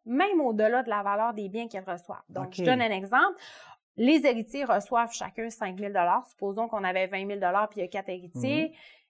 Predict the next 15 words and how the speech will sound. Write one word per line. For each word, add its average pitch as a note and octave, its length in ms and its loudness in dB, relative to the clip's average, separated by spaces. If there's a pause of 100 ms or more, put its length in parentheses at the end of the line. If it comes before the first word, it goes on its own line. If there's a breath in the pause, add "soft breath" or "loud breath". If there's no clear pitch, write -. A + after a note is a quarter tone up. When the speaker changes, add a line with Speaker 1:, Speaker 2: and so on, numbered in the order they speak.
(180)
Speaker 1:
Ils C#4+ 80 4
acceptent B3 520 0
ça, D4 320 4
on A#3 140 4
transfère B3+ 400 -2
les A#3+ 120 0
liquidités, G#3 600 -4
on C#4 160 0
n'a C4 120 0
pas C4 160 -2
fait C4 200 -4 (100)
l'inventaire A3+ 640 -4
de A3+ 60 -4
la G3 80 -2
succession A#3 540 -10